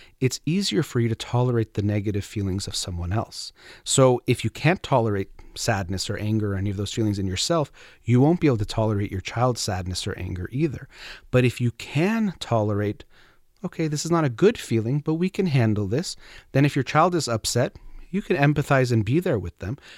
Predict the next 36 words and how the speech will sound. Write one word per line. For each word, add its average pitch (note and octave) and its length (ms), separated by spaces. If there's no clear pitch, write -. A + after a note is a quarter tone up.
but C3 100
you C3+ 140
won't F#3 120
feel D#3 240
this C#3 200
crisis B2+ 600
that G2 140
we G#2 80
have G#2 160
to A#2 80
get G#2 240
away G#2+ 320
from F#2 240
this F2+ 160
feeling, F#2 340
or A#2+ 100
that A#2 140
I'm A2+ 100
such - 220
a A#2 60
bad A2+ 340
parent D#3+ 440
if - 140
my G#2+ 140
child G2 360
is - 220
upset, G2 380
because G2+ 260
I A2+ 160
think - 260
feeling G2 420
bad F2+ 340
is G#2 140
so F#2+ 320
bad. F#2+ 380
So C3 340